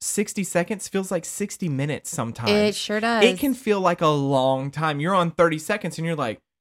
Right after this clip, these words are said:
Speaker 1: "Dang, when is this thing gonna go off?"
Speaker 2: I've been doing
Speaker 1: right?
Speaker 2: this for forty-five
Speaker 1: <laughs>
Speaker 2: minutes.
Speaker 1: Yeah.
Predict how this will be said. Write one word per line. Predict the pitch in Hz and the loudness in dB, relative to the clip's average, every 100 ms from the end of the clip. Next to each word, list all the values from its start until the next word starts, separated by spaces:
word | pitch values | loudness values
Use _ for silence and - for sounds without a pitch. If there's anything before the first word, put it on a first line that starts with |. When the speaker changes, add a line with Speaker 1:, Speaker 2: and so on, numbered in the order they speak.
| _ _ | _ _
Speaker 1:
"Dang, | 120 143 92 | -12 -10 -8
when | 120 | -8
is | 214 | -10
this | 220 - | -10 -10
thing | - 170 | -8 -6
gonna | 160 143 | -4 -4
go | 135 131 - | -4 -6 -2
off?" | 135 151 | -2 0
Speaker 2:
I've | 247 | 0
been | 285 | 4
doing | 247 196 190 | 6 6 6
Speaker 1:
right? | |
Speaker 2:
this | 196 | 2
for | - | 2
forty-five | - 240 277 277 330 | 6 6 8 6 8
Speaker 1:
<laughs> | 370 | 10
Speaker 2:
minutes. | 415 208 - | 10 8 4
Speaker 1:
Yeah. | 214 - - - | 0 2 2 6